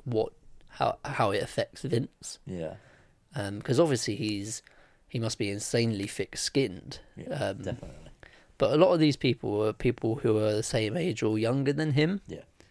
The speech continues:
Speaker 1: And people that he must have worked with for years. And it just makes me think, like, h-, what kind of effect that would have on a person just to know so many people who die.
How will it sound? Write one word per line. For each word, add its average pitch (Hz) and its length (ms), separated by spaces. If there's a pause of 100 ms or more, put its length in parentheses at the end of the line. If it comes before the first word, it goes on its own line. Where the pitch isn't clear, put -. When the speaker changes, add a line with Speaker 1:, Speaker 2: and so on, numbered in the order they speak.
(460)
Speaker 1:
And 110 160
people 120 260
that 104 140
he 123 60
must 107 240
have 101 80
worked 131 320
with - 120
for - 80
years. 98 280
And 120 60
it 120 40
just - 180
makes 131 200
me 123 60
think, 117 300
like, - 320 (1200)
h-, 120 240
what 117 160
kind 131 200
of 110 80
effect - 360
that 110 140
would 113 100
have 156 200
on 107 100
a 104 60
person - 500
just 110 240
to 110 140
know 110 560 (480)
so 110 460
many 107 240
people 120 340
who - 120
die. 113 580